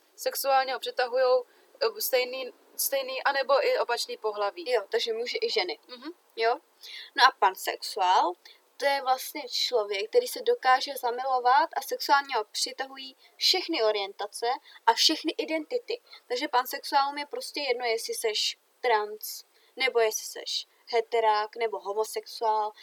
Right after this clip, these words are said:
Speaker 2: Je mu to úplně jedno, protože když se do vás zamiluje, tak se do vás zamiluje a nazar.
Speaker 1: Asi, asi,
Speaker 2: <laughs>
Speaker 1: asi tak.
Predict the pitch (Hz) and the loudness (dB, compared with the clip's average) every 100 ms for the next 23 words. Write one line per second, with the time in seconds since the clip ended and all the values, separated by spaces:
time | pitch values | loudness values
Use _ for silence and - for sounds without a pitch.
0 | - 269 311 320 - 214 190 247 302 302 | -12 -8 -2 -2 -2 -6 -2 0 0 -2
1 | 240 240 247 240 254 233 190 226 247 254 | -2 -4 -2 -2 0 2 2 0 -4 -2
2 | 240 220 214 196 185 220 233 214 196 175 | -2 -2 -4 -6 -4 -2 0 0 -2 -4
3 | 202 220 - - - 480 349 262 294 339 | 4 6 6 0 -4 -2 -2 4 6 8
4 | 320 339 403 - 466 - | 8 6 6 0 -4 -6